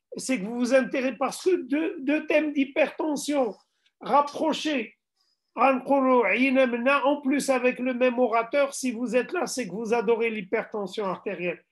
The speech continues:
Donc, si vous avez adoré l'H T A, le, le mois, il y a les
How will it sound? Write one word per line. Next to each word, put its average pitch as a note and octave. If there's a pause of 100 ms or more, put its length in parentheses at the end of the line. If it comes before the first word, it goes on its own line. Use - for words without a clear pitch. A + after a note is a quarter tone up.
(240)
Donc, G3+
si B3+
vous B3+
avez B3+
adoré A#3
l'H A#3
T G#3
A, A#3 (480)
le, A3+ (280)
le B3
mois, A#3+
il G#3+
y G#3+
a A3+
les G#3